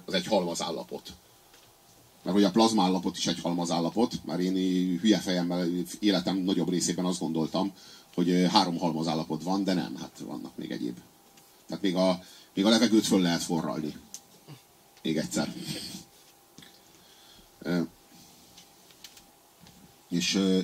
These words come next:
és ilyenekkel próbálkoznak. Szóval, hogyha ingyen lenne az áram, képzeljétek el azt a világot. Na, tehát, hogy az elég lenne egy új világkorszakhoz, azt gondolom. És hogyha, hogyha valaki meg tudja valósítani ezt,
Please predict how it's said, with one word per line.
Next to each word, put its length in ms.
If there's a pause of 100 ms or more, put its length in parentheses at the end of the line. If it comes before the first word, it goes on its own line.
és 180
ilyenekkel 420
próbálkoznak. 640
Szóval, 240
hogyha 220
ingyen 260
lenne 220
az 120
áram, 280
képzeljétek 580
el 180 (160)
azt 180
a 60
világot. 500 (920)
Na, 240
tehát, 180
hogy 160
az 240
elég 240
lenne 240
egy 120
új 100
világkorszakhoz, 800
azt 180
gondolom. 420 (1160)
És 120
hogyha, 360 (300)
hogyha 220
valaki 340
meg 140
tudja 220
valósítani 760 (380)
ezt, 360